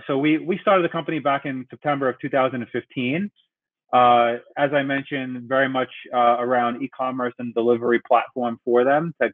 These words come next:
kinda get their business online, removing the barriers to entry, allowing them to have, you know, competitive offering compared to the big chains. Uh, you know, the, the platform has been built exclusively for independent grocers, so we don't work with any big chains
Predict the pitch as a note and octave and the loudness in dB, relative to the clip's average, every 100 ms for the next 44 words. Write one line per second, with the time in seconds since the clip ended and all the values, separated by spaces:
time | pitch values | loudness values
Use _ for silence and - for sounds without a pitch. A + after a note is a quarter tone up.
0 | _ C#3 A#2+ A#2+ A#2+ A#2+ A2 A#2 B2 A#2+ | _ -2 0 0 2 0 0 -6 0 0
1 | A#2 B2+ B2 A#2+ B2 _ _ _ _ _ | 4 6 6 4 0 _ _ _ _ _
2 | A#2+ B2+ B2 A#2+ A2 A#2 A2+ A2 - C3+ | 2 4 2 0 4 6 6 4 0 -2
3 | C3+ C3 C3+ B2 A#2+ A#2 A#2 A#2 A#2 A2+ | -2 0 0 4 4 4 4 2 -2 -2
4 | A2+ A2 - _ B2+ A#2 G#2+ A#2 - C3 | -2 -2 -6 _ -6 -6 -6 -4 0 0
5 | A#2+ A#2+ A#2+ - B2+ A#2 B2+ A#2 A2+ A2+ | 4 4 2 0 -4 -4 0 0 0 -6
6 | A2+ A2+ C3+ B2 F3 G#3 _ _ _ _ | -6 -4 -2 -2 -2 -10 _ _ _ _
7 | _ _ _ _ - B2+ B2+ B2+ B2+ B2+ | _ _ _ _ 2 4 6 6 4 0
8 | - - D3+ D3+ C#3 C#3 C#3 D3+ D3 D#3+ | -8 -10 -4 -2 0 -2 -4 -8 -4 -2
9 | E3 F#3+ D#3+ B2 C#3 C3+ B2+ A2 C#3 C#3 | -2 -4 -4 -6 -6 -6 -10 -2 0 0
10 | D3+ _ C3+ - _ - E3 F3 E3+ D#3+ | -2 _ -10 -10 _ 2 2 2 0 2
11 | E3 E3 D3+ D#3 E3+ E3 D#3+ E3 E3 D#3+ | 2 0 -4 0 0 0 0 2 2 2
12 | E3+ - C#3+ C3+ A#2+ D3 D3 D3 D3 C3+ | -2 0 0 2 2 2 2 2 2 0
13 | C3 A#2 C3 - C#3+ C3+ | 2 0 -2 0 0 0